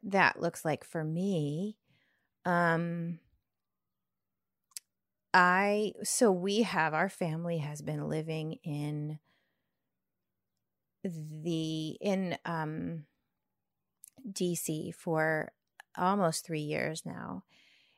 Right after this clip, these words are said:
And, uh, and it's, <sighs> I feel like I'm gonna get emotional talking about it. Um, I know that I was supposed to, to move here. I know that it was a part of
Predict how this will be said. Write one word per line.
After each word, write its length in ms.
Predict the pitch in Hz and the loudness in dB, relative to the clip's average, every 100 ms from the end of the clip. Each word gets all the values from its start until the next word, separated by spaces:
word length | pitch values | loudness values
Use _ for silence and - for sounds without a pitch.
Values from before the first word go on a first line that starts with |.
| - | -4
And, 340 | 180 170 165 | 0 0 2
uh, 480 | 175 170 165 165 165 - _ _ _ _ _ _ _ _ _ _ _ _ | 2 4 4 2 -2 -6 _ _ _ _ _ _ _ _ _ _ _ _
and 140 | 202 214 | 2 2
it's, 240 | 226 - - _ | 2 -4 -10 _
<sighs> 220 | _ - | _ -16
I 60 | 165 - - - - - _ _ _ _ _ - - - _ _ | -12 -10 -10 -12 -16 -20 _ _ _ _ _ -20 -20 -20 _ _
feel 120 | 196 | 2
like 100 | 185 | 4
I'm 80 | 175 | 2
gonna 140 | 170 165 | -2 -2
get 160 | 151 | -2
emotional 480 | 147 156 156 - - | -2 -6 -6 -8 -8
talking 360 | 156 143 - - | -8 -10 -8 -8
about 220 | 92 98 | -6 -6
it. 160 | - - _ _ _ _ _ _ _ | -8 -12 _ _ _ _ _ _ _
Um, 400 | - 185 180 170 - | 2 6 6 2 0
I 220 | - 208 208 | 4 6 6
know 1080 | 190 185 180 170 170 165 156 165 196 220 - - _ | 4 4 6 6 6 2 0 -2 -4 -4 -10 -20 _
that 120 | 175 170 | -2 0
I 120 | 160 | 0
was 160 | 165 | -2
supposed 540 | - 156 - - - - | -6 -10 -8 -10 -8 -6
to, 140 | 170 - - - | -6 -6 -14 -10
to 80 | |
move 300 | 170 160 151 | -8 -8 -10
here. 340 | - - - - _ - - - - - - | -12 -16 -16 -16 _ -20 -20 -20 -20 -10 -2
I 120 | 190 | 0
know 400 | 190 180 170 185 | 2 2 2 2
that 220 | 165 - _ _ - | 0 -2 _ _ -4
it 120 | 185 | -2
was 120 | 190 | 0
a 80 | 185 | -2
part 420 | - - 175 170 | -6 -4 0 2
of 200 | 165 175 | 0 -4